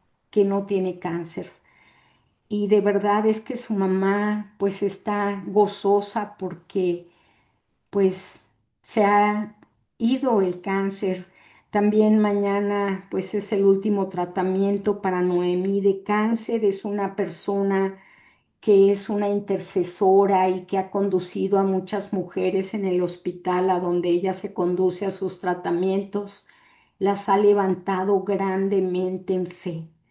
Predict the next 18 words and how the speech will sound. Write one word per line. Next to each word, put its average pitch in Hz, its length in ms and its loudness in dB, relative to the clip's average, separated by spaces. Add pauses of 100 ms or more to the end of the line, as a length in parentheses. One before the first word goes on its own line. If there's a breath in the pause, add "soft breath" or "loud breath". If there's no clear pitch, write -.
(720)
Y 196 180 0
bueno, 226 500 2
pues, - 540 -6 (300)
así 214 540 -2
seguiremos 190 640 0
pidiendo 190 720 0
por 180 180 -2
Laura 185 520 2
Díaz 196 640 -2
y - 20 -10
por 180 240 -4
Alejandro, 185 880 0
porque 170 800 0 (360 loud breath)
hemos 214 440 0
visto 202 560 -2
que 190 160 0
si 196 240 -4
Dios 196 760 0